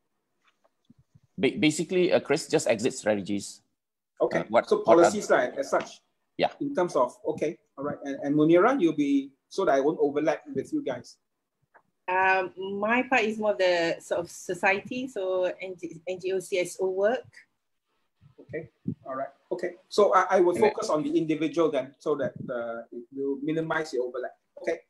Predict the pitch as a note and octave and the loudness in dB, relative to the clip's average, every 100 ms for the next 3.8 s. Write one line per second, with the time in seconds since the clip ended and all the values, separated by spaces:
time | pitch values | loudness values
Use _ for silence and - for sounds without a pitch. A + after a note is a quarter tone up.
0 | - - - F2+ - F#2+ G2+ - _ _ | -8 -8 -4 -2 -2 -2 -4 -6 _ _
1 | _ _ _ _ _ _ G2 - - C#3+ | _ _ _ _ _ _ -14 -14 -16 -14
2 | C#3 C#3+ B2+ C#3 - B2 C3 C#3+ D3 A#2 | 0 0 2 -4 -4 -4 0 0 2 0
3 | - D3+ - E3 F3 - - | 0 -2 0 -2 -4 -10 -18